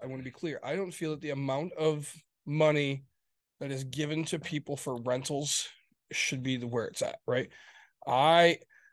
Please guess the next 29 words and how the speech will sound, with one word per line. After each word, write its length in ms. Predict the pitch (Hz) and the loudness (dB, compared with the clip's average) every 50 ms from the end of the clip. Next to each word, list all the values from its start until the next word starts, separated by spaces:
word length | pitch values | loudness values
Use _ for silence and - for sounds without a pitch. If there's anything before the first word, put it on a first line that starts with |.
| _ _ _ _ | _ _ _ _
I 220 | 127 156 180 196 | 4 6 6 6
think 220 | 196 - 190 160 160 | 6 6 2 2 2
that 120 | 156 139 | -2 -4
the 80 | 151 143 | -4 0
government 380 | 139 151 151 147 147 147 135 | 4 6 6 6 6 2 0
is 100 | 120 - | -2 -2
so 240 | - - - 156 160 180 | -2 0 2 2 2 2
goddamn 480 | 180 170 170 170 165 170 170 165 160 | 2 2 2 2 2 2 2 0 0
lazy 300 | 151 147 143 139 131 135 131 | 0 -2 -2 -2 -4 -6 -8
that 120 | 127 123 | -10 -8
they 140 | 127 135 143 | -4 -2 -2
don't 160 | 151 147 - | -2 -2 -4
readjust 800 | 135 135 147 147 147 139 131 120 131 135 147 147 - - - - | -2 0 0 0 0 0 0 2 2 2 2 2 -2 -6 -8 -14
prices 460 | - - 135 123 127 - - 139 123 - | -4 -2 0 2 2 2 2 2 0 -2
for 160 | - 131 117 | -4 -6 -6
people 320 | - - 127 123 - 131 | -6 -6 -6 -6 -4 -4
on 100 | 123 120 | -4 -4
a 60 | 120 | -4
constant 420 | - - 135 127 127 - - 120 127 | -2 0 0 0 0 -2 -6 -4 -4
basis, 320 | 127 131 135 - 143 - | -2 -2 -2 -4 -4 -4
and 80 | 147 139 | -4 -2
it 80 | 135 | 2
should 220 | - - - 196 185 | 4 4 4 4 4
be 140 | 208 196 165 | 4 4 4
something 280 | - 175 156 - 156 | 4 2 2 2 0
that's 160 | 147 135 - | -2 -2 -2
marked, 320 | 143 127 113 107 - - - - - - - - - - _ | -2 -2 -2 -2 -4 -10 -16 -20 -20 -20 -20 -20 -20 -4 _
right? 220 | 151 151 160 151 - - - - - _ - | 4 6 6 4 2 -6 -16 -18 -12 _ 2
There, 340 | 147 175 190 202 - - | 6 8 8 8 6 4